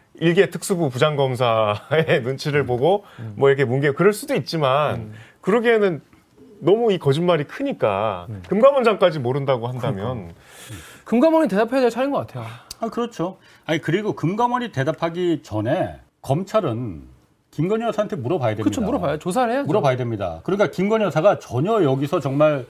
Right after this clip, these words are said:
Speaker 3: 그냥 그 빌려만 주고
Speaker 2: 음.
Speaker 3: 나 좀 돈 좀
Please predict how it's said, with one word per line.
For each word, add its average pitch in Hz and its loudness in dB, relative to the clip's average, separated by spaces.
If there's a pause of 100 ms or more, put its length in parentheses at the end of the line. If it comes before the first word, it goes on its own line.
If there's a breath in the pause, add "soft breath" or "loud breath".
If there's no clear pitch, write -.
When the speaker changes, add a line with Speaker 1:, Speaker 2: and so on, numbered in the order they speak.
(580 soft breath)
Speaker 3:
그냥 151 2
그 147 -4
빌려만 190 2
주고 120 -2 (100)
Speaker 2:
음. 117 -12
Speaker 3:
나 143 2
좀 202 -8
돈 151 0
좀 208 -6